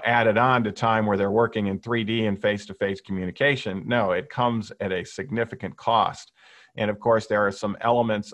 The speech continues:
of the actual, uh, way people utilize online material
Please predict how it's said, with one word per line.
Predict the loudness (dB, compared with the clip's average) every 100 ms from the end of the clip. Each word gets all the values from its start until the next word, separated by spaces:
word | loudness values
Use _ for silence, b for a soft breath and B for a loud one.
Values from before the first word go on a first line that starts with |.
| -4
of | 2 2 2
the | -2
actual, | 0 -2 -4 -8 -4 -4 -6 _ _ _ _ _
uh, | -8 -4 -4
way | 0 0 0
people | -4 -6 -4 -4 -6
utilize | -8 -4 0 4 4 2 0
online | -2 -2 -2 -4 -6
material | -10 -8 -4 -2 -4